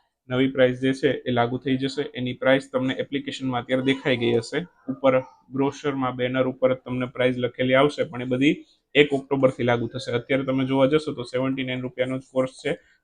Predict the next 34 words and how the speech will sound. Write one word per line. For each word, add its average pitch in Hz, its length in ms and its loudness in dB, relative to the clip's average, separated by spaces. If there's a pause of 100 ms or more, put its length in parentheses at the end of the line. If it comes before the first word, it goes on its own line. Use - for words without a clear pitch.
(100)
બરાબર? 156 300 0 (440)
અને 120 520 -6 (160)
પ્રાઇસ 127 260 4
લાગુ 131 300 2
થાય, 135 360 0 (100)
બરાબર, 143 320 -2
એ 127 80 -6
પહેલા 127 260 -2
લોંગ 127 340 -2
ટર્મની 147 180 0
વેલિડિટી 131 380 2
વાળો 123 220 0
કોર્સ 123 240 -4 (100)
લેજો, 120 220 -2
કેમ 120 200 -16
કે - 140 -20
એક 143 280 -2
મહિનાની 135 360 -2
જ્યારે 131 220 0
તમારી 131 260 -6
વેલિડિટી 131 400 -4
એક્સપાયર 131 400 -2
થશે, 135 340 -4 (380)
બરાબર, 143 240 0
પછીનો 156 500 -2
એક 151 280 2
મહિનાની 147 300 0
પ્રાઇસ 143 340 0
તમને 135 220 -10
બહુ 143 140 0
મોંઘી 131 340 -2
પડશે. 123 380 -10 (760)
એટલા 139 180 -2
માટે 135 420 -4